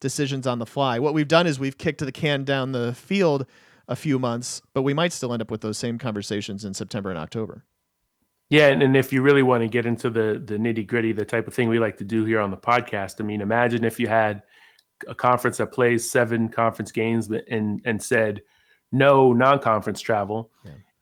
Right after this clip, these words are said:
Speaker 2: And then you have maybe an Eastern or a Midwestern conference where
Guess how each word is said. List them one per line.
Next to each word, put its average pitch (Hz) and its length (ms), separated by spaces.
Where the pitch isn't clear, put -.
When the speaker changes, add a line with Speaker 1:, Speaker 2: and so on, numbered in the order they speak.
Speaker 2:
And 139 100
then 135 140
you 123 60
have 123 220
maybe 127 300
an 120 60
Eastern 131 440
or 117 120
a 117 40
Midwestern 123 520
conference 113 440
where 110 140